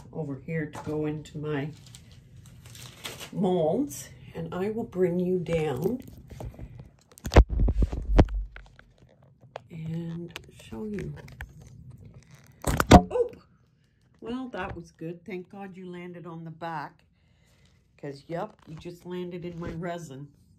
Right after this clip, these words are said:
Oh, dear Lord. Okay, guys. <laughs> Oh, dear.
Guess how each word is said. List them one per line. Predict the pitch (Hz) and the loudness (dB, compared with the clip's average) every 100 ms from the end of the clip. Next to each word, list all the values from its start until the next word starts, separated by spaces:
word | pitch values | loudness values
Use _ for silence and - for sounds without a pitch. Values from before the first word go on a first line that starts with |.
| - - - - - - - - - - - - - - - - | -20 -20 -20 -20 -20 -18 -10 -8 -10 -20 -20 -20 -20 -20 -20 -4
Oh, | 196 208 - - | -2 -2 -4 -8
dear | 185 175 | -2 -2
Lord. | 170 165 156 151 160 - - - - - - - - - - - - - - - - | 0 -2 0 0 -4 -12 -20 -20 -20 -20 -20 -20 -20 -20 -20 -20 -20 -20 -20 -12 -4
Okay, | 190 196 185 | 2 4 8
guys. | 180 165 165 - - | 10 8 6 -4 -14
<laughs> | - - - - - - - - 339 349 - - - - - - - - - - - - - - - - - - - - - - | -18 -18 -20 -20 -14 -6 -4 2 2 2 -2 -6 -4 -4 -6 -8 -8 -8 -8 -10 -10 -10 -12 -12 -14 -16 -18 -12 -10 -10 -8 2
Oh, | 208 233 233 233 | 6 8 8 6
dear. | - 196 180 185 | 6 6 6 4